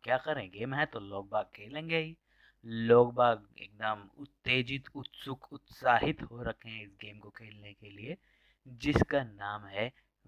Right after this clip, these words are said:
Valorant। जी हाँ, आपने सही सुना, आज हम बात करने जा रहे हैं Valorant की। और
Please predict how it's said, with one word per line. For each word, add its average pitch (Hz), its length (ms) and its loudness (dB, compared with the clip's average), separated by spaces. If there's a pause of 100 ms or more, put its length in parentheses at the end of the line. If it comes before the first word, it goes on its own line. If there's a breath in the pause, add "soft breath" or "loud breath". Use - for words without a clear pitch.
(240)
Valorant। 104 1400 -2 (320)
जी 113 140 -8
हाँ, 127 200 -6 (140 loud breath)
आपने 107 200 -16
सही 101 280 -12
सुना, 120 220 -2
आज 104 340 -2
हम 110 140 -8
बात 139 280 6
करने 113 260 -4
जा 98 180 -2
रहे 104 140 -2
हैं 95 220 -14
Valorant 123 840 -2
की। 117 260 -16 (640 soft breath)
और 151 360 6